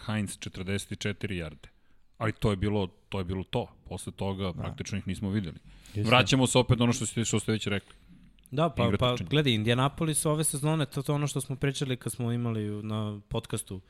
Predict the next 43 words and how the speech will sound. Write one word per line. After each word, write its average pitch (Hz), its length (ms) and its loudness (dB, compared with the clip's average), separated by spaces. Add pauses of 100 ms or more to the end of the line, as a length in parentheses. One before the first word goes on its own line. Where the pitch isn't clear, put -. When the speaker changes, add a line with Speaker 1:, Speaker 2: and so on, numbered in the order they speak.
(120)
Speaker 3:
Mhm. 113 260 -4
Speaker 4:
uh, 113 60 -4 (440)
gosta. 101 400 -4 (720)
Mislim, 135 580 -2 (220)
kao 127 180 2
navijač 127 360 4
Kolca 131 440 2
i 135 220 2
on 127 120 2
je 127 60 2
onako 123 240 0
nadao 123 280 2
se 120 140 -2
da, 117 80 -2
da 117 180 0
može 117 440 2 (120)
i 113 300 -4
da 110 100 -4
bi 107 100 -6
sve 117 220 -2
moglo, 104 400 -2
ali 117 340 0 (760)
ove 123 260 4
godine 127 300 4
jedan 127 200 2
veliki 127 260 4
choke. - 380 0 (600)
To, 107 140 -4
to, - 180 -14
to 113 180 -2
su - 140 -6
Kolci. - 480 -6 (200)
Kad 104 180 -8
je 107 60 -4
bilo 120 220 2
najbitnije, 123 520 2
izgubili 120 360 0
su, - 120 -6
mislim, 104 180 -6
prvu 120 240 2
utakmicu, 113 640 -2
otvoriš 117 460 0
sezonu 120 520 2